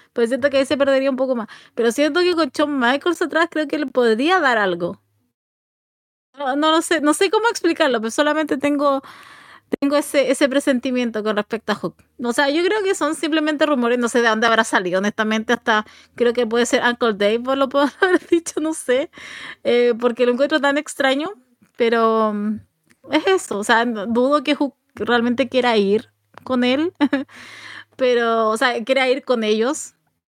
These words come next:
Una, porque creo que escucha bastante la <laughs> W W E. Eh,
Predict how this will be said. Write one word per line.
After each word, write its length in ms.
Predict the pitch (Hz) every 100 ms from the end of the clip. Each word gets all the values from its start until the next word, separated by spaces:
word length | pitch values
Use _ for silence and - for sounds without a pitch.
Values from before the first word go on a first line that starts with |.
| _ _ _ -
Una, 300 | 240 262 285
porque 300 | 285 - 233
creo 140 | 254
que 80 | 269
escucha 280 | - 254 254
bastante 480 | 254 - 226 226 240
la 80 |
<laughs> 80 | 254
W 60 | 311
W 260 | 294 285 302
E. 160 | 311 _ - - - -
Eh, 580 | - 214 214 202 170 -